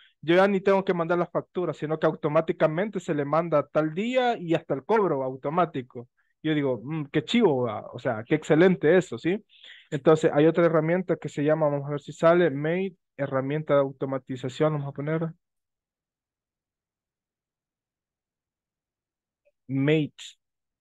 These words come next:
Market, permítame, Mate. No sé si se, si se escribe, ¿verdad? ¿Sí? Mate, ajá. Entonces, Mate es bueno, ¿verdad? También, entonces, a mí, eh, el ingeniero,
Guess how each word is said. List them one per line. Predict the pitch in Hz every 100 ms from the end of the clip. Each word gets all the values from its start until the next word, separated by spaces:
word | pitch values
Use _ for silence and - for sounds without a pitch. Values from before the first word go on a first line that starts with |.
| _ 113
Market, | 135 139 135 127 _ - 107 95 85
permítame, | 123 123 131 135 - 147 147 147 151 135 _ -
Mate. | 131 135 113 - _ _ _ _ _ _ _ _ _ -
No | 123 123
sé | 135
si | 123 127
se, | 123 123 123
si | - 135
se | 143
escribe, | 127 - 170 185 180
¿verdad? | 165 143 120 - _ _ _ _ _ _ _ _ _ _
¿Sí? | - 226 233 _ _ _ _ _
Mate, | 139 151 170 123 - _
ajá. | 131 139 165 175 - _ _ _ _ _ _ _ _ _ _ _ _ - _
Entonces, | 151 160 165 156 120
Mate | 131 175 226 262 -
es | 160
bueno, | 147 196 160 135
¿verdad? | 117 113
También, | 113 131 147 135
entonces, | 123 139 143 127
a | 143
mí, | 151 185 196 190
eh, | 147 143 139 135 131 131
el | 139
ingeniero, | 139 139 143 156 160 151